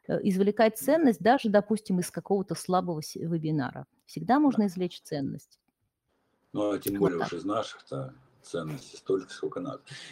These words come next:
Speaker 2: Итак, с чувством легкого голода, значит, до среды. И, друзья, важно, важное объявление, значит. Смотрите, как мы уже говорили, этот вебинар ценный, но бесплатный.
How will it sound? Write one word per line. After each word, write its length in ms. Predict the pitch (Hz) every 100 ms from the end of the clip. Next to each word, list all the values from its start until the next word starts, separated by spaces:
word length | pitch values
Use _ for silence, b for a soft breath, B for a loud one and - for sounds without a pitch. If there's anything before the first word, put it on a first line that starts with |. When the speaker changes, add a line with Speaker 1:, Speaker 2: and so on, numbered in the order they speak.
| B
Speaker 2:
Итак, 300 | 139 139 -
с 40 |
чувством 360 | - 170 143 131
легкого 380 | 123 - 107 98
голода, 840 | 85 78 87 113 139 139 131 123 B B B
значит, 280 | 95 92 104
до 140 | - 104
среды. 440 | 113 123 135 185
И, 60 | 135
друзья, 460 | 127 127 110 80
важно, 340 | 90 139 123 104
важное 500 | 123 139 127 110 107 -
объявление, 680 | 104 107 101 90 135 - -
значит. 320 | 139 - - - - B B
Смотрите, 560 | - 127 131 131 95 80
как 240 | - 127 104
мы 140 | 104
уже 160 | 95 95
говорили, 480 | 98 95 82 87 98
этот 220 | 113 107
вебинар 600 | 107 104 98 92 85 - _ _ _
ценный, 640 | - 85 82 101 135 143 _ _ _ _ _ _ -
но 100 | 101
бесплатный. 540 | - - - - _